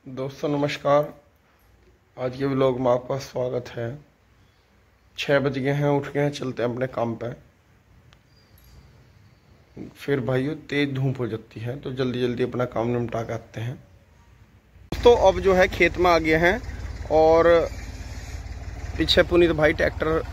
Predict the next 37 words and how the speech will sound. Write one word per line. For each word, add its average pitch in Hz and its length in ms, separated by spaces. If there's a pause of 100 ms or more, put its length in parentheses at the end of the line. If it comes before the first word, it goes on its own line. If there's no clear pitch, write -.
(260)
लेके 151 260
आए 147 180
हैं, 196 160
उसके 190 260
पीछे 175 280
हम 165 180
इसे 185 220 (1600)
टिलर 165 260
को 170 140
लेकर 165 260
आए 139 160
थे। 151 160
ये 190 180
सोनू 160 300
भाई 143 220
का 127 120
है, 139 220 (240)
Honda 151 480 (1900)
एट 175 200
फ़ोर 165 260
ज़ीरो 156 280
model 143 280
number 135 340
है 135 120
इसका, 135 260 (1600)
देख 151 200
सकते 151 300
हैं 170 200
बहुत 143 200
ही 151 40
शानदार 127 480
है, - 60
पेट्रोल 196 480
से 196 100
चलता 135 280
है 139 160
ये। 175 160